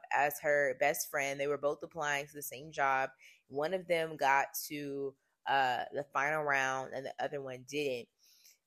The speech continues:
The one that made it to the final round had her friend that was applying with her down on her reference list. So whenever they called the friend that didn't make it to the final round, guess what that bitch did?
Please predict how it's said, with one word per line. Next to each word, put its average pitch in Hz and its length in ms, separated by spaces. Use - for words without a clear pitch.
The 151 120
one 156 340
that 151 400
made 156 220
it - 80
to 160 80
the 151 80
final 156 340
round 147 520
had 151 640
her 143 580
friend 170 280
that 147 120
was 151 120
applying 143 420
with 175 180
her 139 420
down 156 300
on 151 100
her 151 140
reference 165 520
list. 127 440
So - 160
whenever 160 300
they 160 100
called 170 360
the 143 60
friend 160 400
that 123 180
didn't 151 280
make 151 220
it - 100
to - 80
the 151 80
final 135 340
round, 151 480
guess 233 180
what 220 100
that 180 200
bitch 156 200
did? 131 380